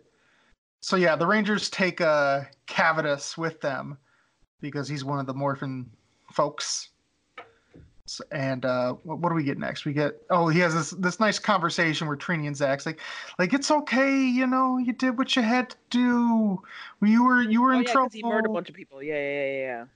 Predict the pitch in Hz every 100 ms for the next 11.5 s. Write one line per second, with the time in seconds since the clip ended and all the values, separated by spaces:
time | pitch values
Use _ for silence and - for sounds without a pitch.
0 | _ 139 170 151 - 104 - _ _ _
1 | _ _ _ _ _ _ - 175 135 143
2 | 139 180 - 208 202 160 156 190 165 202
3 | 214 202 220 214 208 185 160 214 214 220
4 | 294 190 180 - 226 254 185 170 180 156
5 | 147 - 165 156 156 190 196 151 139 147
6 | 131 135 _ _ _ _ _ _ _ 180
7 | 147 139 127 123 - 151 147 185 190 131
8 | - 147 151 139 131 131 - 185 151 135
9 | 123 135 - _ - 135 120 143 - -
10 | - - 165 143 139 - _ 143 - 165
11 | 175 151 139 143 160